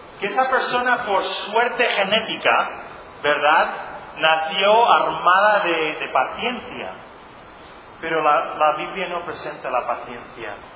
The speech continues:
en esos términos. Como un mosquito que te puede picar y dar paciencia, pero a mí no me ha picado. No, la paciencia es algo, es tu respuesta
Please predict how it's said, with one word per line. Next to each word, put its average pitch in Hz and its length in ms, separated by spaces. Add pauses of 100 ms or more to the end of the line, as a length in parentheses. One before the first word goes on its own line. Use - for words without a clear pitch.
(100)
en 135 120
esos - 320
términos. 110 760 (1300)
Como 143 200
un 151 80
mosquito 165 560
que 151 100
te 139 160
puede 151 260
picar 151 480
y 131 80
dar 147 240
paciencia, 151 1040
pero 131 180
a 123 40
mí 123 200
no 143 100
me 139 120
ha 135 80
picado. 143 520 (500)
No, 151 220 (280)
la 135 120
paciencia 185 640
es - 120
algo, 160 240
es - 260
tu 208 140
respuesta 185 720